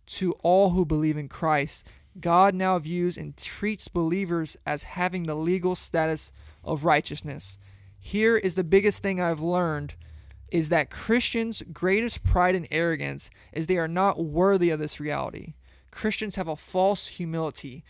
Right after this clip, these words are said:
The biggest problem is that we think that there has to be a chasm between Jesus and us.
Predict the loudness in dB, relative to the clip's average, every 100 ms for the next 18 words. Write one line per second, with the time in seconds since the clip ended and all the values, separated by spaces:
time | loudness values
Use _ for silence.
0 | -20 -12 -10 -2 0 0 -2 -6 -10 -2
1 | 4 6 4 -4 -10 -16 -20 -10 -6 -4
2 | -4 -6 -8 -8 -10 -10 -8 -8 -6 -6
3 | -8 -10 -10 -12 -6 -4 0 0 0 -4
4 | -8 -12 -18 _ _ -12 -10 -6 -6 -6
5 | -6 -6 -4 -4 -6 -8 -10 -10 -12